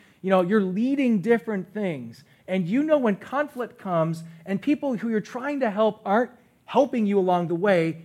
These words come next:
it wears you down and then you lose tenacity. You lose your devotion. So these are all building upon each other. If we love, there's honor involved with it.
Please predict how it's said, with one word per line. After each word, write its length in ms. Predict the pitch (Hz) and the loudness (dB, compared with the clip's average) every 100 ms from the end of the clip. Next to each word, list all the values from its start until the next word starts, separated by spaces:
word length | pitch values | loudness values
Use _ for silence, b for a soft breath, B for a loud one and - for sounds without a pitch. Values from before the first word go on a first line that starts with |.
| - | -4
it 160 | 185 175 | -2 -2
wears 480 | 160 185 214 208 180 | -2 2 2 2 -6
you 120 | 190 | -8
down 480 | 156 151 170 180 180 | -4 0 0 0 -4
and 180 | 151 143 | -8 -6
then 260 | 139 131 | -6 -6
you 460 | 127 143 151 170 170 B B B _ - | -4 -2 -2 -2 -6 B B B _ -12
lose 420 | 139 131 131 131 | -6 -6 -6 -10
tenacity. 760 | - 175 208 262 202 143 117 - _ - | -12 -4 -2 -2 -6 -8 -12 -18 _ -10
You 200 | 160 156 | -6 0
lose 320 | 165 170 160 | 2 2 -4
your 340 | 127 127 156 b b _ | -4 -2 -4 b b _
devotion. 680 | 175 160 233 233 160 117 95 b b | -6 0 0 0 -6 -8 -14 b b
So 140 | - 208 | 2 4
these 200 | 233 240 | 4 2
are 80 | 226 | 0
all 160 | 214 | 0
building 480 | 170 208 247 277 247 | 0 0 0 0 -6
upon 320 | 220 202 190 | -8 -8 -6
each 180 | 175 185 | -6 -4
other. 240 | 165 147 - | -4 -4 0
If 220 | 269 - | 0 0
we 180 | 240 220 | -6 -6
love, 560 | 170 196 196 147 131 - b b - | -4 2 2 2 -4 -14 b b -8
there's 180 | 160 - | -8 -2
honor 280 | 180 170 165 | 2 2 0
involved 360 | 143 143 139 131 | -6 -6 -8 -10
with 180 | 117 | -16
it. 180 | 113 85 | -16 -18